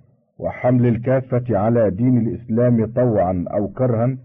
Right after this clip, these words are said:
اتحدت فيها الخلافة والملك لتوجه الشوكة من القائمين بها إليهما معا. وأما ما سوى الملة الإسلامية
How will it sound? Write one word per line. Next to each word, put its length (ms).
اتحدت 640
فيها 320
الخلافة 760
والملك 540
لتوجه 720
الشوكة 680
من 200
القائمين 1000
بها 400
إليهما 720
معا. 440
وأما 440
ما 180
سوى 240
الملة 500
الإسلامية 800